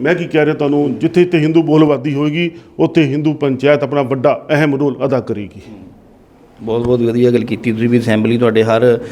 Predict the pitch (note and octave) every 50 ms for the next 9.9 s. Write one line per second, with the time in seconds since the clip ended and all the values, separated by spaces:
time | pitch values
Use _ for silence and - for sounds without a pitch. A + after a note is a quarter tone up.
0 | - - - A#2 A#2 A#2 A2 - - B2 A#2+ A#2+ A#2+ B2 A#2+ A#2+ B2 A2+ A#2+ A#2
1 | A2 G#2+ A2+ A2+ A2+ A2 A#2 A2+ A2 A2 A2 A2+ A2+ A#2+ B2 C3+ C#3+ D#3 D#3 D3+
2 | D#3+ D#3 D3 F3 F3 E3+ E3 D#3+ E3+ F3+ F3 F3 F3 D#3+ D3+ D3+ E3 D#3+ E3+ E3+
3 | D#3+ D#3+ D3+ D#3 D#3 D3+ D#3+ D#3 D#3+ D#3+ D3 C#3+ C#3+ D3 D3 C#3 A#2+ A#2 A#2 A2
4 | A2+ - - - - C3+ B2 B2 A#2+ B2 A#2+ B2 A#2+ A#2+ A#2+ A#2 A#2+ A2+ A2+ A2+
5 | A#2 A#2+ A2+ B2 A2+ - - - - - C#3+ D3 D3 D3 C#3+ C#3+ D3+ C#3+ C3 C3+
6 | C3+ C3 C3+ E3 E3+ F3 E3 E3+ E3+ E3 D#3+ D#3+ D#3+ D#3 D#3+ D#3+ D#3+ D#3+ C3+ C3
7 | C3 C3 C3+ C#3+ C#3 C3 C3 C3 C3 C3 C3+ D3+ D#3+ F3+ F3 F3 E3 E3 E3 D#3
8 | D3+ D3+ D3+ D#3 D3+ D#3 D#3 D3+ C#3+ C#3 D3 D#3 F3 F#3+ F3+ D#3+ F#3 F3 F#3 F#3
9 | G3 G#3 A3+ B3 A#3+ A#3+ A3+ G3+ G#3+ G#3+ G3+ G#3 G#3 G#3 G#3+ G#3+ G#3+